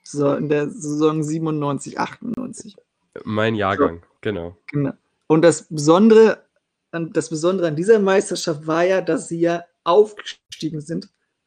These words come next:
Speaker 1: aus der zweiten Liga
Speaker 2: Ja.
Speaker 1: das Jahr zuvor und dann direkt Meister wurden. So, also, und die sind halt wiederum, das Jahr davor sind sie abgestiegen. Und das,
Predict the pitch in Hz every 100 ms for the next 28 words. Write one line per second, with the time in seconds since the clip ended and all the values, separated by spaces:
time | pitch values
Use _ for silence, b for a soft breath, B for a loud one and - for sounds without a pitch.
0 | - 151 156 - 170 165 156 156 175 160
1 | 98 - - - - - 147 156 156 -
2 | 156 - 175 170 156 165 175 165 165 156
3 | 147 143 - 175 - - - _ _ _
4 | _ _ _ _ _ _ _ _ _ _
5 | b b b - 160 147 - _ _ _
6 | _ _ _ _ 156 156 214 _ _ _
7 | _ _ _ _ _ _ _ _ _ _
8 | _ _ _ - 160 170 160 180 170 156
9 | - _ 160 156 147 156 - - 262 151
10 | 139 156 190 202 220 185 180 - 156 -
11 | - 156 147 139 165 - B B B 160
12 | -